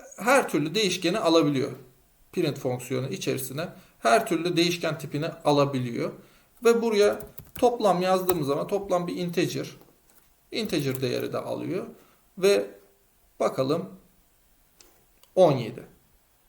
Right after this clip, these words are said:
On iki artı beşin toplamını toplam değişkenimize atadı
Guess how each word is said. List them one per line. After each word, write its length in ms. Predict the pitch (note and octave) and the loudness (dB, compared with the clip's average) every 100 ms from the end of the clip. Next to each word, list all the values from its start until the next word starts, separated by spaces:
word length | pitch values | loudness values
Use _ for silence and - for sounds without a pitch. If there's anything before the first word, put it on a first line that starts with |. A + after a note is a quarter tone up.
| _ _ _ _ _ _ _ - | _ _ _ _ _ _ _ 0
On 160 | A3+ | 2
iki 240 | A3 G3+ - | 2 0 2
artı 400 | D#3 C#3+ D3 C#3+ | 4 4 4 0
beşin 360 | D3+ D3+ C3+ | 0 0 -6
toplamını 800 | C3 D#3+ - D3+ C#3+ C3+ F#3 B3+ - _ _ _ _ _ | -4 -6 0 0 0 0 -2 -4 -14 _ _ _ _ _
toplam 640 | - F3 F3 F3+ G#3 G3+ C#3+ | 0 0 2 6 8 8 2
değişkenimize 840 | C#3 C3 - C3+ B2+ B2 A#2+ A#2+ A#2+ - - | 2 0 -2 -2 -2 -4 -4 -6 -6 -12 -4
atadı 640 | F3 A#3 G3+ G#3+ A3 | 0 2 4 4 4